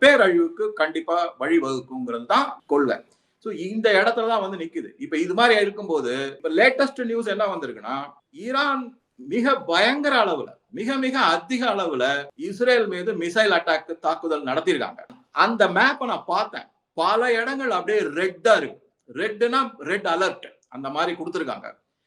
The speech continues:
இஸ்ரேல்ல வந்து கிட்டத்தட்ட எழுபத்தைந்து சதவிகிதம் ரெட் அலர்ட் கீழே வந்திருக்கு. ஏன்னா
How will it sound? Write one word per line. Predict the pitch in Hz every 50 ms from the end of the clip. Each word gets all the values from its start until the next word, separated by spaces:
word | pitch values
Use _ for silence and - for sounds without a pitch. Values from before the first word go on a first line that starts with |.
| _ _ _ -
இஸ்ரேல்ல | 131 165 180 226 233 247 247 240 233 233 220 202
வந்து | 196 196 202 226 214 214
கிட்டத்தட்ட | 185 185 190 202 202 196 196 214 202
எழுபத்தைந்து | 180 160 170 196 208 220 214 214 208 202 196 190 170 165
சதவிகிதம் | 156 175 175 226 226 220 208 202 196 208 214 202 147
ரெட் | 156 180 185 180
அலர்ட் | 226 220 - 185 170 - - - 151 143 135 135 131 131 131
கீழே | - 175 185 175
வந்திருக்கு. | 156 143 190 - 160 151 131 104 - - -
ஏன்னா | 143 160 180 196 196 202